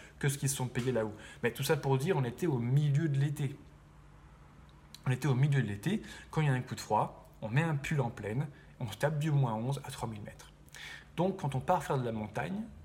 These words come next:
c'est pas, c'est pas rien. Il faut être prêt à tout, et ça, ça ne prévient pas. Bien. Alors maintenant qu'on voit quand est-ce que c'est bien de partir faire son G R cinq,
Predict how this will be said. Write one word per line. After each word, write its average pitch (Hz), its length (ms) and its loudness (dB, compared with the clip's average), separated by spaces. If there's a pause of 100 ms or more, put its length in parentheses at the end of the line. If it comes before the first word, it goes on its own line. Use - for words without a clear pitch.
(680)
c'est - 320 -4
pas, 156 1200 -2 (720)
c'est - 500 -4
pas 180 120 4
rien. 147 400 2
Il 131 80 -4
faut - 140 0
être - 180 -4
prêt - 180 -2
à 135 80 4
tout, 170 260 -6 (400)
et 131 60 -4
ça, 175 120 2
ça 151 100 2
ne 131 60 4
prévient 127 440 0
pas. - 240 -10 (1300)
Bien. 143 300 2 (960)
Alors 131 160 8
maintenant 185 560 2 (260)
qu'on 131 140 -2
voit 120 480 0 (380)
quand 151 280 2
est-ce 135 160 0
que 113 80 -6
c'est 104 160 -4
bien 127 240 2
de 127 60 0
partir 107 320 -6
faire 107 160 -4
son - 160 -8
G 92 160 -8
R - 120 -10
cinq, 202 280 -2